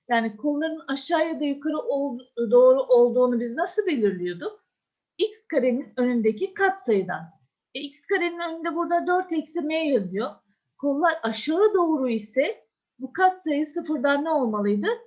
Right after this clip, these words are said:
Küçük olmalıydı. Dört burada kalsın. Eksi m'yi karşıya atayım. Bu ne de-, demek? Dört m'den daha küçük. O zaman sizin m'niz dört ile ne arasında?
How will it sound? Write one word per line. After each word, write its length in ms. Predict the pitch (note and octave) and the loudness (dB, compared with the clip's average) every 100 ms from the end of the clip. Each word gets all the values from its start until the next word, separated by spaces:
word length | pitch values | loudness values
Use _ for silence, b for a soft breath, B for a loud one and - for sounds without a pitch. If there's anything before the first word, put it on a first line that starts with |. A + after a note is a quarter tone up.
| _ _ | _ _
Küçük 340 | - G3+ - B3 | -14 -12 -8 -6
olmalıydı. 640 | F#3 F3 E3+ D#3+ E3+ - _ _ _ _ - | -6 -8 -10 -12 -16 -20 _ _ _ _ -6
Dört 300 | E4 G4 - | -4 -4 -2
burada 280 | G4 G4 F#4+ | -2 -2 -4
kalsın. 520 | G4 F4 D#4 D4+ D#4 - | 0 0 0 -8 -18 -12
Eksi 340 | C#4 - - | -12 -12 -12
m'yi 320 | D#4 D4+ D#4 D#4 | -8 -6 -8 -6
karşıya 540 | D4 C#4 - D#4+ B3+ | -4 -4 -6 -4 -4
atayım. 340 | G#3+ G#3+ B3 - _ _ b b _ | -4 -8 -8 -10 _ _ b b _
Bu 40 | D#4+ | -12
ne 240 | G#4 C#4 | -8 -4
de-, 200 | A3+ A3+ A3 | -4 -6 -6
demek? 520 | G3+ G3+ C#4 G4+ _ _ _ | -4 -4 -4 -8 _ _ _
Dört 280 | D#4 F#4 F#4 | -4 -4 -6
m'den 500 | B3+ B3 A#3+ D#4+ E4+ | -2 0 0 -2 -2
daha 280 | C4 D#4 D#4+ | -6 -6 -8
küçük. 380 | - - - - _ _ _ _ _ - | -12 -14 -16 -20 _ _ _ _ _ -8
O 120 | D#4+ | -4
zaman 380 | E4 C4+ C4 D4+ | -2 -2 -2 -4
sizin 320 | - B3+ C#4+ | -14 -10 -8
m'niz 800 | C#4+ D4 D4+ D4 C4+ D#4 D4+ A#3 | -4 -2 -2 -4 -8 -8 -6 0
dört 280 | D4+ E4 C4 | 0 0 -8
ile 200 | C#4+ C#4+ | -8 -4
ne 80 | |
arasında? 480 | D#4 A#3 A3 A3+ A#3 | 0 0 -2 -4 -6